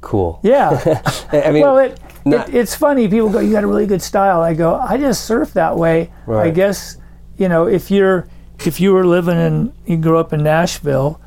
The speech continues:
Speaker 1: Yeah.
Speaker 2: and, you know, and you want to become a musician, well, then you're gonna, you're gonna copy what style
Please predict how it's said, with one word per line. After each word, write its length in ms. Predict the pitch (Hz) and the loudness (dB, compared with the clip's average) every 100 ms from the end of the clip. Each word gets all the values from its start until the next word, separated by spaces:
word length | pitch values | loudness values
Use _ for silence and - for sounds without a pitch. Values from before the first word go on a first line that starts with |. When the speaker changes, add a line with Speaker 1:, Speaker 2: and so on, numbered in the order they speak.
| - - | -10 -2
Speaker 1:
Yeah. 160 | 113 | 0
Speaker 2:
and, 160 | 165 160 | 0 0
you 100 | 156 | 0
know, 420 | 151 143 147 156 - | 2 2 2 -2 -4
and 480 | 156 147 143 135 - - - | -2 0 -2 -4 -8 -14 -4
you 160 | 160 | 0
want 180 | 160 160 | 2 2
to 60 | 151 | 0
become 260 | 156 160 | -2 -2
a 80 | 151 | -2
musician, 680 | 143 131 165 190 - 143 160 | -2 0 0 0 -2 -2 0
well, 360 | 131 135 135 - - - - | 0 0 -2 -6 -18 -20 -16
then 460 | - 160 151 147 - | -6 -2 0 -2 -2
you're 160 | 160 160 | 0 0
gonna, 300 | 156 139 143 | 0 -2 -4
you're 160 | 226 156 | -4 -2
gonna 180 | 175 139 | -2 -2
copy 480 | 151 139 131 143 147 | -2 -4 -2 -2 -2
what 300 | 151 135 - | -2 -4 -6
style 600 | - 143 143 139 139 | -6 -2 0 0 -2